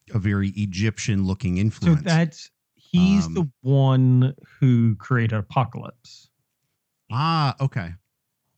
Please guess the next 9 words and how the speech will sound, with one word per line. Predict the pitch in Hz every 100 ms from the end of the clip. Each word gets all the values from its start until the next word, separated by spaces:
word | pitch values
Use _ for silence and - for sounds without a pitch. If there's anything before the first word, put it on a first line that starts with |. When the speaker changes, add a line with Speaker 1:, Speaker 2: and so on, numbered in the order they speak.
| _ _ _ 139
Speaker 2:
Um, | 120 110 107 110 117 127 _ -
in, | 139 120 113 113 110 117 -
so | - 127
he's | - 160 143
responsible | 123 - 127 113 - 120 110 113 -
in, | 135 113 113
again, | 113 113 107
Marvel | 107 104 101 -
Comics | - 165 131 98 98 98